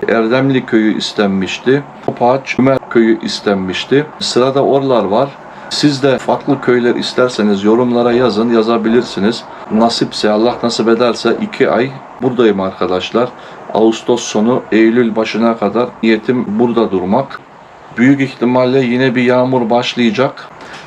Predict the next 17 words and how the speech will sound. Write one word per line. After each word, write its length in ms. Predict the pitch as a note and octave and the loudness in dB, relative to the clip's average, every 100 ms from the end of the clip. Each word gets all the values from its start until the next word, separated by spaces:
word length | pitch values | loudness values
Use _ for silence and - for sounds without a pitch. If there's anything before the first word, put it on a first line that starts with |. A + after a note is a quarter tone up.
| - | -4
Ama 300 | G#2+ B2+ B2+ | 0 2 4
ve 100 | B2 | 4
lakin 340 | A#2+ A#2 A2+ | 2 0 -2
yani 320 | A2 A#2+ A2+ | 2 2 2
gitse 280 | G#2 G#2+ C3+ | -2 -2 -2
gitse 440 | A2 G#2+ - A2+ A#2 | -2 -2 -2 -2 -2
bugün, 340 | A2 B2 A2+ - - G2+ | 0 0 -2 -8 -6 0
yarın, 420 | A#2 A#2 G#2+ B2+ | 2 2 2 -2
ondan 380 | A2 A#2 B2+ B2+ | 0 0 0 0
sonra 420 | A2 A2+ B2+ A#2 | -2 0 0 2
hava 200 | B2+ B2+ | 2 2
yine 220 | A2+ A2+ | 2 0
açıyor 480 | G#2 G#2+ - B2+ A#2 | 0 -2 -2 2 2
arkadaşlar. 640 | G2+ F#2+ F#2+ G2 - C3+ C3 - - - - - - - - | 0 -4 -4 -2 0 0 -2 -12 -20 -20 -20 -18 -18 -10 0
Evet 280 | D3 D3 C3 | 2 2 2
arkadaşlar 640 | B2+ C3 D3 C#3 - A#2+ | 0 0 0 0 0 -2
şimdilik 580 | - C#3+ C#3 C#3 D3+ | 0 2 2 2 0